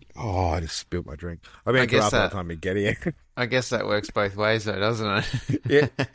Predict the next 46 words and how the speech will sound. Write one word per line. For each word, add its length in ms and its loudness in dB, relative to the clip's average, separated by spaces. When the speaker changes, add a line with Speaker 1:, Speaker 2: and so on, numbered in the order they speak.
Speaker 1:
it, 200 -2
un-, 260 -2
un-, 320 -4
unless 500 0
I 120 0
use 380 -4
a 60 -4
stealth 440 -2
bomber 360 6
or 80 6
something. 400 2
Speaker 2:
Ah, 380 4
okay. 420 2
Speaker 1:
But 300 4
if 120 -2
I 60 0
had 80 2
a 80 -2
stealth 340 -2
bomber, 240 4
I'd 180 4
be 120 0
able 120 2
to 40 -4
repay 420 2
you. 160 2
So 320 0
<laughs> 240 -20
Speaker 2:
It's 200 -8
fine. 560 4
If 140 -8
you 100 0
had 120 0
a 40 0
stealth 380 2
bomber, 240 2
I'll 120 2
just 180 -4
cover 220 -2
myself 400 2
in 60 -2
encyclopedias, 840 0
man. 140 -2
I'll 100 0
be 120 -2
fine. 420 -4